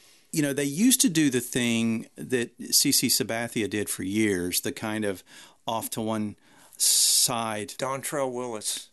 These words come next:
Speaker 1: Dontrelle
Speaker 2: Huge
Speaker 1: Willis.
Speaker 2: influence,
Speaker 1: Exactly.
Speaker 2: yeah.
Speaker 1: That, that may be going out of style. I don't know. But again,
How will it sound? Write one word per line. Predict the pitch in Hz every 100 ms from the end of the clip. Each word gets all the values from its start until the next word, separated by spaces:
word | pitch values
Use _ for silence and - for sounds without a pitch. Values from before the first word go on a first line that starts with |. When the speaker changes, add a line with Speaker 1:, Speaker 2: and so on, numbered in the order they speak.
| - 170
Speaker 1:
Dontrelle | 123 120 117 131
Speaker 2:
Huge | 117
Speaker 1:
Willis. | 113 101 127 123
Speaker 2:
influence, | 120 107
Speaker 1:
Exactly. | 107 127 113 - 98
Speaker 2:
yeah. | 117 113 107 - - - - - _ - -
Speaker 1:
That, | 175 208 208 165
that | 208 185
may | 185
be | 190 156
going | 135 120
out | 107
of |
style. | - 120 98 92 -
I | -
don't | 120 113
know. | 90 - - -
But | 120 123 113 _
again, | 139 117 160 160 156